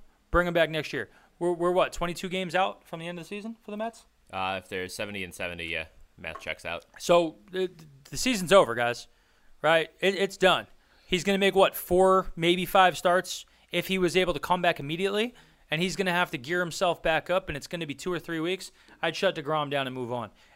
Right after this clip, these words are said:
Speaker 1: And I think that's really what the season for the Mets is looking like. Unless they go on a tear,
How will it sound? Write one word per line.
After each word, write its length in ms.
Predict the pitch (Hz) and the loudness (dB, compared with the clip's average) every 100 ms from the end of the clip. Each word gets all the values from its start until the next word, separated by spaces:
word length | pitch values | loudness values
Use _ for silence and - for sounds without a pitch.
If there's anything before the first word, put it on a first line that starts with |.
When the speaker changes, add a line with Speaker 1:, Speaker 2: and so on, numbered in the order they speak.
| - | -4
Speaker 1:
And 120 | 143 | -2
I 60 | 147 | -2
think 220 | 180 147 | -4 -2
that's 240 | 165 160 | -2 -2
really 200 | 151 151 | -4 -2
what 160 | 139 - | -4 -4
the 40 | |
season 320 | - 165 139 | -6 -4 -4
for 120 | 131 131 | -6 -6
the 80 | |
Mets 280 | 127 143 - | -2 -2 -2
is 60 | 117 | -4
looking 240 | 135 123 | -4 -4
like. 200 | 123 113 | -8 -8
Unless 280 | 120 151 165 | 0 0 2
they 140 | 185 | 0
go 200 | 160 170 170 | 0 0 -2
on 80 | 160 | -4
a 40 | |
tear, 440 | - 175 185 185 | 0 2 4 0